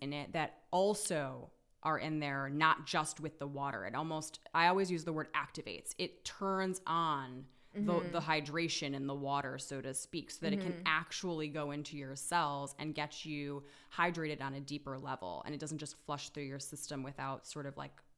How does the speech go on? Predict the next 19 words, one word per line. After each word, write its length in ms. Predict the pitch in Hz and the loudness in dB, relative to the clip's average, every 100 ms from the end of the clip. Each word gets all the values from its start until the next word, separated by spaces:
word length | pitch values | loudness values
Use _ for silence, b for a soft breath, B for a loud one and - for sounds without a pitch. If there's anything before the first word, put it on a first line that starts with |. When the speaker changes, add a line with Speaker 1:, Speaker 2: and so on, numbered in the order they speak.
| - | -18
Speaker 1:
penetrating 720 | - - 147 139 - - - - | -10 -6 -4 -6 -10 -12 -12 -14
you, 300 | - 53 - - | -14 -14 -14 -16
if 120 | 143 | -10
that 140 | 143 | -8
makes 260 | - 214 220 | -2 -2 -2
Speaker 2:
Mm-hmm. 100 | 208 | -4
Speaker 1:
sense. 340 | 196 233 - - - - | -6 -8 -12 -12 -20 -4
Speaker 2:
Yeah, 260 | 185 160 190 - | 2 4 2 2
absolutely. 760 | 180 185 - 165 160 - 147 B B B | 4 4 0 -2 -2 -2 -6 B B B
And 240 | 226 220 208 | 4 6 6
before 320 | 226 240 233 | 6 6 4
we 160 | 233 | 4
move 260 | 208 190 175 | 2 2 2
on 220 | 165 156 | 2 2
from 260 | 156 156 156 | 0 -2 2
lemon 340 | 156 151 147 | 2 2 0
water, 380 | 143 139 147 147 - - | 2 4 4 0 -4 -8
you 160 | 170 | -6
said 320 | 165 165 160 | 0 2 2